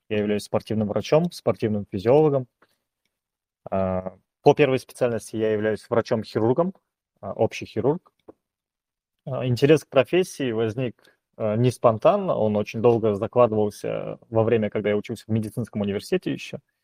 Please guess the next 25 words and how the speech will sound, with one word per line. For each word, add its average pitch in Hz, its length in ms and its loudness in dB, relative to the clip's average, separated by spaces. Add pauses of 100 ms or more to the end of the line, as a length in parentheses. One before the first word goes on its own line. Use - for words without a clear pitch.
(800)
Э, 101 400 2 (840)
у 135 60 0
меня 135 280 6
медицинская 123 720 -2
семья, 147 380 0
то - 140 -6
есть, 95 280 -6
э, 98 300 -2
мама 110 320 2
и - 20 2
брат 110 260 2
у 104 40 -6
меня 107 180 -2
врачи, 175 640 -2
сестра 104 640 -4
работает 101 440 -6 (100)
медсестрой. 139 600 0 (420)
Поэтому 135 220 6
я 131 80 6
с 113 40 2
детства 139 320 2
знал, 120 200 4
что - 160 -6
буду 117 220 -2
врачом. 254 460 0